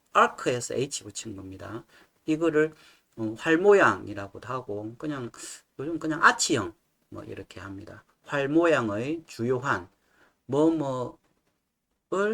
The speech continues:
궁형으로 구부리다. 그러니까 활 모양으로 구부리다. 궁자도 그 활궁자잖아요. Next.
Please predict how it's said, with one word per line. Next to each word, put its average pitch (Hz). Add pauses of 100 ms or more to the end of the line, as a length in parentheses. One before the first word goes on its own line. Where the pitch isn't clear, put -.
(440)
궁형으로 139
구부리다. 98
그러니까 98
활 170
모양으로 123 (240)
구부리다. -
궁자도 190
그 95 (180)
활궁자잖아요. 185 (1300)
Next. 120